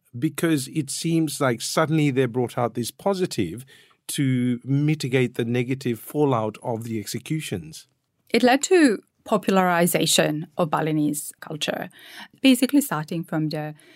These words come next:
Speaker 2: second Puputan all the way up until the late nineteen thirties. There was an influx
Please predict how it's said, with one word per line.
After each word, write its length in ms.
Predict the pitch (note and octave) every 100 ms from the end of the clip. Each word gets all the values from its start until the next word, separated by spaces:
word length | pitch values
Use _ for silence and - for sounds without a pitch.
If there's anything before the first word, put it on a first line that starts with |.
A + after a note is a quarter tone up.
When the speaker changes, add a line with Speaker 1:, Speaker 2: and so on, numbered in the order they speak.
| - -
Speaker 2:
second 640 | - F3 F#3+ F#3 E3+ F3+ _
Puputan 440 | D#3+ E3+ D#3+ D#3+ D#3+ _ _ _ -
all 320 | G3+ G3 G3
the 120 | F#3
way 220 | E3 D#3+
up 260 | - D#3 _ -
until 300 | D#3+ D#3 D3
the 100 | D3
late 340 | C#3+ D3 D3+ -
nineteen 640 | D#3+ D3+ D3+ D3 C#3+ D3 -
thirties. 840 | - - D#3+ E3 D#3+ - - - - - - -
There 100 | E3
was 160 | D#3 E3
an 100 | - -
influx 540 | F#3+ F#3 F#3 D#3+ -